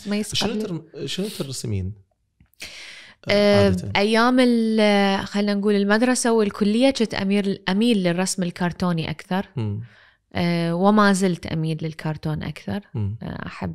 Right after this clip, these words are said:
Speaker 1: الرسومات الكرتونية.
Speaker 2: الأنمي وهاي الشغلات.
Speaker 1: أم،
Speaker 2: ساندي بيل وهذني؟
Speaker 1: لا والله، كنت أكثر، أه، شخصيات ديزني أحبها.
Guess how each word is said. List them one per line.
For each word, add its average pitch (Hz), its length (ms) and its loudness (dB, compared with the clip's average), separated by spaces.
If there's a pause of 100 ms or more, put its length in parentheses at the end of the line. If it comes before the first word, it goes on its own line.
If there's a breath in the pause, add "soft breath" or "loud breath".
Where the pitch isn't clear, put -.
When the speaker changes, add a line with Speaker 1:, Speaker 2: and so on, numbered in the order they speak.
(140)
Speaker 1:
الرسومات 165 800 -6
الكرتونية. 156 520 -8
Speaker 2:
الأنمي 110 480 0
وهاي 101 200 -2
الشغلات. 95 500 -6
Speaker 1:
أم، 226 540 2
Speaker 2:
ساندي 120 280 0
بيل 110 200 2
وهذني؟ 101 580 -2 (160)
Speaker 1:
لا 240 300 6
والله، 277 240 4
كنت 208 320 -2
أكثر، 226 440 0
أه، 196 440 2
شخصيات 202 440 0
ديزني 226 380 -2
أحبها. 170 460 -4